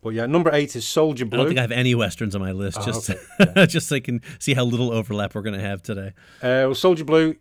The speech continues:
Speaker 1: is, uh, directed by Ralph Nelson and stars, stars Candice Bergen and Peter Strauss and Donald Pleasance. And it's inspired by the events of the eighteen sixty-four Sand Creek Massacre. See, unfortunately,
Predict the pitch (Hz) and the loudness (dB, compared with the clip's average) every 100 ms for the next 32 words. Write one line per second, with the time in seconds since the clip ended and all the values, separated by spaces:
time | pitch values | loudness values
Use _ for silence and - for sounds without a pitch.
0 | - 127 120 117 120 117 113 113 _ _ | -6 -6 -4 -2 0 0 -2 -6 _ _
1 | - 131 147 131 135 127 135 113 131 135 | -4 0 0 0 -2 0 -2 -2 -2 -2
2 | - 131 120 - 127 123 123 120 110 - | -4 -8 -8 -6 -4 -2 -2 -4 -8 -14
3 | - - 131 123 156 160 151 - 143 143 | -12 -2 -2 0 -2 -2 -2 -4 -2 -2
4 | 139 135 120 107 135 110 - 120 113 113 | -2 -6 -10 -12 -12 -12 -6 -4 -4 -6
5 | 117 110 110 135 127 127 - - _ _ | -4 -4 -2 -4 -2 -8 -10 -18 _ _
6 | _ _ 113 113 110 - 104 - 143 131 | _ _ -6 -4 -6 -12 -14 -4 -2 0
7 | 127 117 110 135 127 - 113 139 143 147 | 0 0 0 0 -2 -6 -2 -2 -2 -8
8 | 120 - - 117 135 127 - 135 135 - | -8 -10 -12 -10 -4 -4 -2 -2 -2 -6
9 | 127 127 135 - 160 113 87 - - 123 | -8 -4 -6 -6 -4 -4 -6 -10 -4 -2
10 | 127 110 123 120 127 110 113 | -2 -2 -2 -2 -4 -4 -4